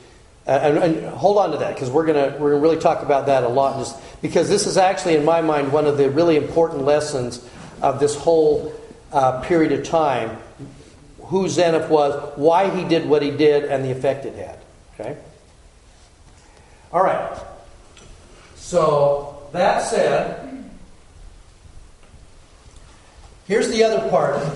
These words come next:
Again, still kind of set up. You need to take a look at how Nephite society works.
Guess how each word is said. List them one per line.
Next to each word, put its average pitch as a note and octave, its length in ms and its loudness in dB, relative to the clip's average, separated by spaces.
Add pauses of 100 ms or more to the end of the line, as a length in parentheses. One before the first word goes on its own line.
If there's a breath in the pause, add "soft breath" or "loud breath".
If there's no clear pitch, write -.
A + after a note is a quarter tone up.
(280)
Again, D3+ 340 0
still F3 300 -4
kind F#3 180 2
of D#3 80 -2
set E3 240 2
up. C3 240 -2
You C#3+ 60 -4
need G#3 200 0
to A3+ 140 -2
take G3 240 2
a F3 40 -2
look E3+ 240 2
at D#3 100 -2
how E3 420 2
Nephite F3 540 2
society D#3+ 920 0 (360)
works. G3+ 460 -2